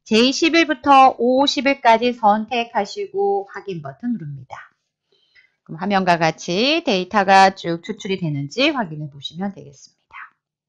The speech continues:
자, 두 번째 고급 필터까지 작성해 보셨고요. 다음은 세 번째,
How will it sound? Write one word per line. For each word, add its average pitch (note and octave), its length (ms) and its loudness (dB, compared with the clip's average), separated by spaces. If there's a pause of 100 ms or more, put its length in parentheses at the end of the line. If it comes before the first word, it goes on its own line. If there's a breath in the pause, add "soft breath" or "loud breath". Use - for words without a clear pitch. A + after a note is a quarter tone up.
(1120 loud breath)
자, F3 60 -8
두 A3+ 120 -4
번째 C4+ 380 4
고급 B3 320 -2
필터까지 A#3 640 2
작성해 F#3+ 460 -2
보셨고요. E3+ 760 2
다음은 D#3+ 320 0
세 C#4+ 160 2
번째, G#3+ 720 0